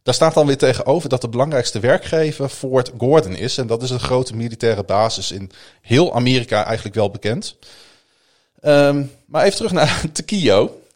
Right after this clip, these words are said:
Takeo heeft namelijk voor een Afro-Amerikaanse speler met Afro-Amerikaanse ouders natuurlijk best een rare voornaam. Heb je enig idee waar deze naam vandaan komt?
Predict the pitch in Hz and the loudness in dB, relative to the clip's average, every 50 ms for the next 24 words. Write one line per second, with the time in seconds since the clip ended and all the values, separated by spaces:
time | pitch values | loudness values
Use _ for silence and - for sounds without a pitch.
0 | _ _ _ - - 165 - - 233 233 185 131 120 104 131 127 135 139 143 135 | _ _ _ -12 -10 -8 -4 -2 2 4 4 4 4 2 0 0 0 2 2 0
1 | 135 135 120 - - 123 117 117 117 107 107 92 - _ - 185 - - - - | 0 0 -4 -6 -6 -6 -4 -4 -4 -4 -6 -8 -8 _ -4 -4 -2 -2 -2 -2
2 | 120 110 104 - 120 117 98 95 98 - 101 104 104 - - - - - 95 104 | -2 -2 0 -2 -2 -2 -4 -4 -4 -2 -2 -2 -2 -4 -6 -6 -4 -2 -2 -2
3 | 113 123 107 95 92 - - - 170 190 147 - - 120 117 - 117 117 107 104 | -2 -2 -2 -4 -4 -6 -6 -4 -2 -2 -2 -2 -2 -2 -2 0 -2 -4 -4 -4
4 | 107 - 107 107 110 - - 98 117 117 - - - 110 101 - 110 110 104 98 | -4 -2 -2 -2 -2 -2 -2 0 0 0 0 -2 -4 -6 -4 -4 -4 -6 -4 -2
5 | - 160 175 - - - 107 101 95 117 131 147 135 104 98 - 123 123 135 104 | 0 0 0 0 -2 -4 -6 -4 0 0 0 0 0 -4 -6 -6 -4 -2 -2 -2
6 | 85 80 80 78 - - - - - - - _ _ - - - 170 190 196 170 | -2 -2 -6 -8 -10 -14 -20 -20 -20 -20 -20 _ _ -10 -4 0 0 2 2 0
7 | 139 147 135 139 139 135 123 127 123 127 127 120 131 127 131 - 131 123 123 120 | 0 0 2 2 2 4 2 0 0 0 0 0 0 0 0 0 0 -2 -2 -2
8 | - 117 117 135 143 - - 233 285 | -4 -4 -4 -4 -4 -6 -8 -12 -12